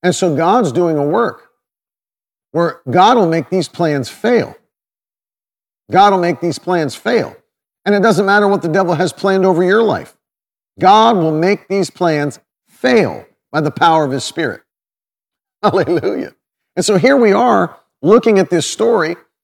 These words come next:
The, uh, it's the flip side of the coin. Now, here's a city that God's fighting for, not against, in Second Kings nineteen.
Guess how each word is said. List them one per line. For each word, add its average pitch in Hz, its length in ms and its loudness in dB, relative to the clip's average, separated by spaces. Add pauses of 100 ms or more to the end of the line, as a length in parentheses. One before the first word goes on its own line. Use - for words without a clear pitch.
(220)
The, 180 220 -2
uh, - 200 -4
it's 185 180 -4
the 185 120 -2
flip 311 400 -4
side 131 360 -2
of 117 60 -4
the 120 80 -6
coin. 90 460 -6 (500)
Now, 170 160 0
here's 254 360 2
a 170 100 0
city 165 520 -6 (320)
that 175 160 -2
God's 190 320 2
fighting 214 460 0
for, - 600 -4 (440)
not 190 260 2
against, 156 580 -2 (440)
in 165 100 -2
Second 147 340 -2
Kings 147 280 -2
nineteen. 143 580 -4